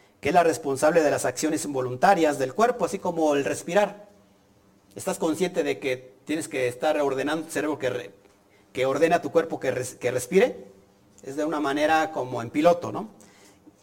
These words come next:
Y el cuarto, el, el cuarto cerebro que tenemos, y dice la Cábala, es el corazón. ¿Te acuerdas?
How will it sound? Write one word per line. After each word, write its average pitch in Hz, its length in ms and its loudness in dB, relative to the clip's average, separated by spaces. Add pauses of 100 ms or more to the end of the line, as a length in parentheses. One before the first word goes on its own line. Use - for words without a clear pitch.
Y 208 160 6
el 196 120 4
cuarto, 269 680 2
el, 170 320 -2
el 139 200 -2
cuarto 160 840 2 (100)
cerebro 156 360 0
que 165 100 -4
tenemos, 147 580 -4 (180)
y 131 80 -16
dice 123 220 -10
la 123 140 -6
Cábala, 135 480 -2 (280)
es 113 180 -6
el 120 120 -8
corazón. - 420 -10 (600)
¿Te - 80 -10
acuerdas? 190 400 -4